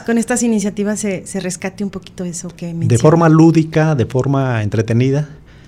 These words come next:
Speaker 2: se narra, podemos decir, la historia y las vivencias de los universitarios en el estado de Jalisco. A través de, son doce canciones, la que acabamos de escuchar es una que se llama Gloriosa,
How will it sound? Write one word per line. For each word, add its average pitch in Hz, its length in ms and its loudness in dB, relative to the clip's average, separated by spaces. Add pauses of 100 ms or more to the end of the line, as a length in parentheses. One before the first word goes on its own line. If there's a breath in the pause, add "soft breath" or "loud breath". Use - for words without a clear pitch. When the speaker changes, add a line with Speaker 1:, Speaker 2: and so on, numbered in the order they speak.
(100)
Speaker 2:
se 113 280 -2
narra, 127 440 4
podemos 123 360 -2
decir, 131 240 -6
la 117 100 -4
historia 135 640 -2
y 117 80 -2
las 110 100 0
vivencias 117 800 -4 (300)
de 113 160 -4
los 110 160 -4
universitarios 117 720 -4 (480 loud breath)
en 113 140 -2
el 98 80 -6
estado 113 240 -4
de 107 80 -4
Jalisco. - 520 -14 (140)
A 117 80 -6
través 117 340 -2
de, 117 140 -2
son 127 220 -2
doce 123 200 0
canciones, 139 640 -2 (400 loud breath)
la 110 100 -2
que 110 100 -6
acabamos 120 320 2
de 117 60 0
escuchar 120 360 -4
es 131 160 -4
una 139 160 0
que - 80 -12
se - 120 -10
llama 117 280 -2
Gloriosa, 123 680 2